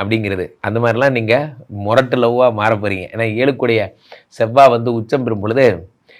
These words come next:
"கண்ணின் கடைவெளி காதலியர் காட்டிவிட்டால்" மாதிரி தான், "மண்ணில் குமரருக்கு மாமலையும் ஒரு கடுகாம்" எல்லாம் நடக்கும். ஏழுக்குடைய உச்சம் பெறும் பொழுது ஃபாரின் போறீங்க. ஃபாரின் போறது, வெளிநாட்டு யோகங்கள் எல்லாம் கிடைக்கிறது. நீங்க வெளிநாடு போறீங்க.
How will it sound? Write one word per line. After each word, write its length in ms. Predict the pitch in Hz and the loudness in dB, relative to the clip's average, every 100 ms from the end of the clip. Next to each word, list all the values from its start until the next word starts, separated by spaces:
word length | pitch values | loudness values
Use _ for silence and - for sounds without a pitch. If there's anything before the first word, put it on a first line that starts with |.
| _ | _
"கண்ணின் 360 | - 127 139 117 | -2 0 0 0
கடைவெளி 360 | 120 135 120 | 0 2 0
காதலியர் 520 | 113 117 127 120 117 | 4 4 4 2 0
காட்டிவிட்டால்" 600 | 101 110 113 110 98 104 | 2 0 0 -2 0 0
மாதிரி 180 | 95 95 | 0 -4
தான், 160 | 98 90 | -4 -6
"மண்ணில் 400 | 98 117 117 104 | -4 0 -2 -2
குமரருக்கு 540 | 110 113 107 101 98 | -2 0 0 -4 -4
மாமலையும் 480 | 98 120 113 107 98 | -2 0 0 0 -4
ஒரு 160 | 92 101 | -6 -4
கடுகாம்" 380 | 98 90 82 - _ _ | -2 -2 -4 -10 _ _
எல்லாம் 180 | 110 107 | -4 -4
நடக்கும். 400 | 95 98 110 120 _ - - - | -2 -4 -6 -8 _ -20 -16 -2
ஏழுக்குடைய 340 | 147 151 147 | 0 2 2
உச்சம் 280 | 131 117 143 | 0 -2 -2
பெறும் 160 | 123 110 | 0 0
பொழுது 220 | 123 147 | 0 -2
ஃபாரின் 560 | - 143 190 175 123 | 4 8 8 6 0
போறீங்க. 220 | 107 85 - _ _ _ | -2 -4 -18 _ _ _
ஃபாரின் 280 | 110 110 95 | 2 2 2
போறது, 200 | 90 90 _ _ _ _ - | -8 -10 _ _ _ _ -4
வெளிநாட்டு 520 | 110 135 143 123 110 | 0 6 6 6 2
யோகங்கள் 460 | 110 139 135 147 143 | 6 6 6 4 4
எல்லாம் 200 | 143 135 | 4 2
கிடைக்கிறது. 440 | 110 95 85 73 _ - | 0 0 -6 -10 _ -14
நீங்க 160 | 98 | -8
வெளிநாடு 320 | 98 113 123 95 | -6 0 0 0
போறீங்க. 460 | 98 95 92 87 | -6 -6 -8 -10